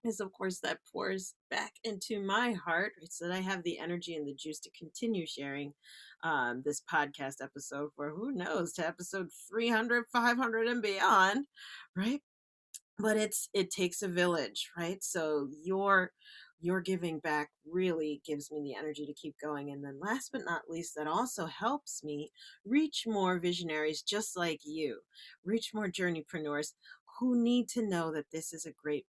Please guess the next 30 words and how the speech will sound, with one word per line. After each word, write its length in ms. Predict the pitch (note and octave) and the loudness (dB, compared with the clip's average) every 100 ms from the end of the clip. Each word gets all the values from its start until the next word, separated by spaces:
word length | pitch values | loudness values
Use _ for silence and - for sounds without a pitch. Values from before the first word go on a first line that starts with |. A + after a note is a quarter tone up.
| _ | _
place 280 | C3 C#3+ | -8 -8
to 160 | - E3+ - | -10 -10 -8
receive 640 | E3+ - - C4 G3+ D3 | -6 -6 -6 -2 -2 -2
inspiration 760 | C#3+ D3 - C#3 C#3 C#3 - B2+ | -6 -6 -8 -6 -6 -6 -8 -10
and 100 | C3+ | -12
fuel 300 | - C#3 C#3 | -6 -6 -6
to 100 | - | -10
stay 300 | - A2+ A#2 | -10 -10 -8
on 160 | A#2+ | -8
their 160 | B2 A#2+ | -8 -8
path. 240 | C3 B2+ A#2+ _ _ - - - | -8 -10 -10 _ _ -20 -20 -12
So 260 | - F#3+ | -4 -2
with 260 | E3+ A3+ G#3+ - | 2 2 2 0
that, 280 | F3 G3+ C4+ - _ - - | 4 4 2 -6 _ -20 -12
I'm 100 | E3 | -4
gonna 200 | E3+ D#3+ | -2 0
wrap 260 | D#3 D#3 D#3+ - | 2 2 0 -2
this 200 | F#3 F3+ | -2 0
podcast 680 | - G3 G3+ F#3+ G#3 G3+ A3+ | 6 6 6 4 2 2 -2
episode 400 | A3+ B3 B3+ B3+ | -4 -2 4 4
up 160 | C#4 C#4 | 4 0
the 60 | |
same 380 | C#4 C4+ E4+ F#4+ | -2 2 4 4
way 200 | G4 G4 | 4 4
that 100 | F#4+ | 6
I 160 | F#4+ F#4+ | 6 6
do 140 | G4 | 6
every 340 | C4+ - F3 E3+ - | 4 2 -6 -10 0
time. 380 | E3+ E3+ G3+ G3 | 2 4 2 -2
Please 520 | - D3+ B2 C3+ - | -2 -2 -2 -6 -12